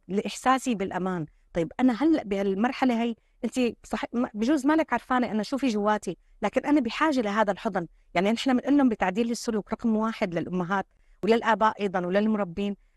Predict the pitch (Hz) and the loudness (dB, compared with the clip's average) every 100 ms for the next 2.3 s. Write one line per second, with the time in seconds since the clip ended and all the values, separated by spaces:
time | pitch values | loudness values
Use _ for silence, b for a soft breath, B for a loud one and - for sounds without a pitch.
0 | - 208 196 185 - - 320 370 320 269 | -4 0 0 -2 -4 0 4 6 4 4
1 | 233 196 202 - 180 175 - _ _ - | 2 2 -4 -4 -4 -4 -6 _ _ -8
2 | 202 220 | -2 -2